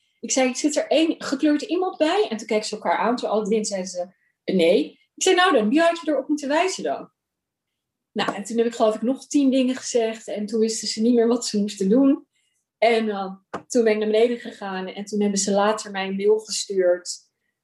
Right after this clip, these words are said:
Ehm, nou, dat ze het gingen aanpassen en of ik nog een koffie wilde komen drinken. En toen zei ik, "Ik hoef helemaal geen koffie te komen drinken. Ik wil dat je het aanpast."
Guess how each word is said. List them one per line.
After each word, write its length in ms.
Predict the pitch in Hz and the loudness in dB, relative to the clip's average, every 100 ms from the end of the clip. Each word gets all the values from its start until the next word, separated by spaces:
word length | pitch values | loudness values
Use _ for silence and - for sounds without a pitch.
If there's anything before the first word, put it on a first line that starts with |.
| _ - | _ -8
Ehm, 460 | 208 202 190 190 | -2 0 2 2
nou, 160 | 220 175 | 2 2
dat 120 | 202 | 0
ze 40 | - | -8
het 120 | - | -6
gingen 240 | 196 190 196 | -4 -4 0
aanpassen 840 | 233 240 226 214 - 202 196 190 | 0 0 0 -2 -2 -4 -6 -6
en 120 | 185 | -8
of 120 | 180 202 | -8 -6
ik 120 | 190 | -2
nog 160 | 190 | -2
een 120 | 190 - | -2 -2
koffie 260 | 285 262 | 0 4
wilde 200 | 226 214 | 4 4
komen 300 | 214 196 190 | 2 2 4
drinken. 340 | 190 196 190 - | 2 2 2 0
En 100 | 190 | -2
toen 120 | 185 | 0
zei 200 | 185 180 | 2 2
ik, 80 | - | 0
"Ik 160 | - | -10
hoef 120 | 190 185 | -6 -2
helemaal 300 | 180 185 202 | -2 0 -2
geen 180 | 214 | -2
koffie 240 | - - - | -6 -12 -14
te 100 | - | -8
komen 260 | 175 175 | -8 -8
drinken. 500 | 170 170 165 196 302 _ _ _ _ _ - | -10 -10 -2 -2 -2 _ _ _ _ _ -2
Ik 140 | 202 | 0
wil 120 | 190 | 2
dat 140 | 180 - | 2 0
je 60 | |
het 80 | - | -4
aanpast." 720 | 233 233 165 160 160 - - | 0 2 2 2 0 -10 -12